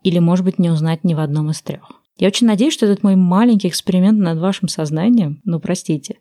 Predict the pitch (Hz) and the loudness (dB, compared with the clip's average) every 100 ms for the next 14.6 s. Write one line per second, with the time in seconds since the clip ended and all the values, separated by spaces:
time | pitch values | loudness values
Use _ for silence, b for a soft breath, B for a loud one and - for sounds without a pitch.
0 | _ 214 202 311 302 - 233 202 226 233 | _ -4 -2 -2 -2 -2 0 2 2 0
1 | 220 - 190 - 190 185 254 311 - _ | -4 -2 -2 0 0 0 -2 -4 -10 _
2 | 185 185 208 - 202 226 254 247 226 214 | 0 0 -2 -2 -2 0 0 0 -2 0
3 | 180 190 - 220 - - 175 196 202 156 | 0 0 0 -4 -4 -4 0 0 0 -4
4 | - - 175 - 180 185 - 170 165 160 | -4 -4 -6 -8 -14 -8 -2 0 0 -2
5 | 180 202 220 190 196 - 196 190 180 - | 0 0 -2 -4 -2 0 0 0 -2 -2
6 | 175 180 170 185 180 - 165 175 165 151 | -4 -2 -2 -2 -2 -4 -4 -2 -4 -6
7 | 143 _ 196 208 247 185 240 349 330 196 | -12 _ 0 2 2 2 2 2 2 0
8 | - 185 190 196 226 220 220 208 165 156 | -2 -8 -4 0 0 0 0 0 0 -4
9 | 165 247 254 185 165 180 175 190 226 208 | 0 2 4 2 0 -2 0 2 2 0
10 | 202 165 - - 208 214 180 170 - 151 | -4 -8 -10 -2 -2 0 -2 -2 -4 -2
11 | 160 180 233 180 151 b - - 220 220 | 0 2 2 0 -2 b -6 -2 0 2
12 | 202 175 170 170 220 - - 175 170 170 | 2 2 0 0 0 -4 -4 -2 0 -2
13 | - 151 156 185 - 165 151 - 151 165 | -2 -4 -2 -2 0 -2 -2 -4 -4 -2
14 | 156 147 156 151 - | -2 -4 -8 -6 -10